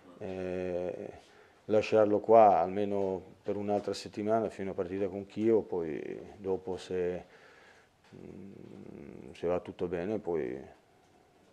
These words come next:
poi se ne va, ecco. Però ragazzi consapevole, è un grande professionista, è un bravo ragazzo, perciò, eh, lo vedo bene, l'ho visto, ci ho parlato,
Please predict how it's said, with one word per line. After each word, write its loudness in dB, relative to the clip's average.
poi -14
se -16
ne -10
va, -4
ecco. -8
Però -6
ragazzi -2
consapevole, 6
è 0
un -4
grande 2
professionista, -4
è -2
un -6
bravo 2
ragazzo, 6
perciò, -6
eh, -16
lo 2
vedo 6
bene, 6
l'ho -6
visto, -2
ci -8
ho -2
parlato, 8